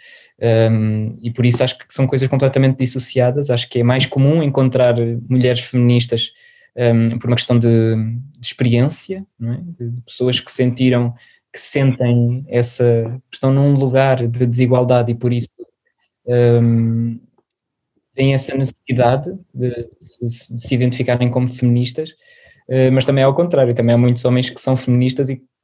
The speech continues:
se calhar até não se identificam como tal, porque o feminismo, não sei, parece uma palavra que às vezes é difícil de ser usada e há pessoas que têm, que fogem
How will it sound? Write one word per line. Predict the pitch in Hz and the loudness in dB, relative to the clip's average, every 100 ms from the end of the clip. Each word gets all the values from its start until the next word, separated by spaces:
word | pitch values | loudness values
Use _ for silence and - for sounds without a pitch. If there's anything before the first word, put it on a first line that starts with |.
| 139 | -2
se | 139 | 0
calhar | - 131 139 | 2 2 2
até | 143 | 2
não | 139 | 0
se | 139 | 2
identificam | 139 139 135 131 131 | 0 0 -2 0 0
como | 135 131 | 2 2
tal, | 117 113 | 0 -4
porque | 113 - - | -6 -18 -20
o | |
feminismo, | - 110 110 117 | -8 -4 -2 0
não | 117 | 0
sei, | 117 117 107 | 0 -2 -4
parece | - - 110 - - - - - - | -6 -8 -8 -12 -20 -20 -20 -14 -8
uma | 117 | 0
palavra | 120 120 113 | 2 2 2
que | 117 | -2
às | 113 | 0
vezes | 123 117 | 2 4
é | 120 | 2
difícil | 127 127 - 131 135 127 | 2 -4 -4 -2 0 -2
de | - | -2
ser | 131 123 | -2 0
usada | 113 120 120 117 117 | 0 2 2 2 2
e | |
há | 117 | 0
pessoas | - 127 | -2 -8
que | - | -4
têm, | 127 127 123 123 | 0 0 0 -4
que | - | -2
fogem | 131 131 123 123 | 2 2 0 -4